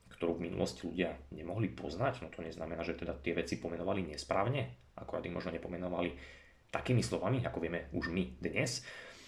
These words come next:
Tiež ti ukážem, ako do tohto príbehu o tých troch živloch zapadajú tvoje mitochondrie a kde sa v nich tieto tri živly alebo fenomény stretávajú. A tiež sa pozrieme na to, či môže byť dokonca mitochondria sama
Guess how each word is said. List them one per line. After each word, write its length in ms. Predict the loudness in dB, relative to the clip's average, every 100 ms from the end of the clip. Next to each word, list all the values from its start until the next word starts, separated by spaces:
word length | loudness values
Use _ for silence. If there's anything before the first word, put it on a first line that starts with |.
| -14 0
Tiež 160 | 2 6
ti 80 | 4
ukážem, 320 | 6 6 6 4
ako 260 | 8 8
do 20 | 8
tohto 320 | 6 4 4
príbehu 420 | 4 6 8 6 4 -2 -18 -6 -4
o 40 |
tých 300 | -2 -4 -8 0
troch 240 | 2 2
živloch 400 | 2 6 6 6
zapadajú 480 | 0 0 2 2 2
tvoje 180 | 6 4
mitochondrie 760 | 4 -2 2 4 4 4 0 -6
a 80 | -6
kde 160 | 2 4
sa 160 | 6
v 160 | 4 2
nich 80 | 4
tieto 300 | 4 4 2 2
tri 340 | 4 2 0 -4
živly 560 | 2 4 6 6 4
alebo 260 | 2 -2 -2
fenomény 880 | -8 -4 0 4 4 2 2 2 2 -6 -6
stretávajú. 800 | -4 4 4 6 6 8 6 6 2 -4 -16 -20 -20 -20 -20 -20 -20 -20 -20 -20 -20 -20 _ _ _
A 60 | -6
tiež 240 | 0 2
sa 80 | 2
pozrieme 320 | 2 2 2
na 160 | 0 0
to, 80 |
či 160 | 2 0
môže 240 | 2 4
byť 120 | 6 4
dokonca 320 | 2 0 0
mitochondria 640 | 0 4 4 4 0 0 2
sama 420 | 4 6 4